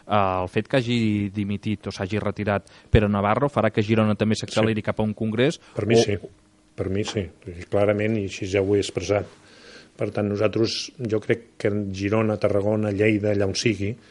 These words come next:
Speaker 2: hem d'esperar de resoldre a la casa gran, diríem, el, els temes que hi ha, que són molts.
Speaker 1: Mhm.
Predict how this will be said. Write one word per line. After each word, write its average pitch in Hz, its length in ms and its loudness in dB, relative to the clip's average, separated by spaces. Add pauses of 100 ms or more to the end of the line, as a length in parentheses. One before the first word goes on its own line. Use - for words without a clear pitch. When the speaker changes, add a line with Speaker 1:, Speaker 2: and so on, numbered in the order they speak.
(400)
Speaker 2:
hem 101 220 -2
d'esperar 104 480 4
de 110 80 6
resoldre 107 580 4 (560)
a - 80 -8
la 98 80 0
casa 104 300 8
gran, 104 320 6
diríem, 113 540 0
el, 101 260 -2
els 98 100 -6
temes 104 320 -4
que 104 80 0
hi 95 100 0
ha, 92 120 -2
que - 80 -8
són 95 240 -4
molts. 82 400 -10 (180)
Speaker 1:
Mhm. 98 240 -10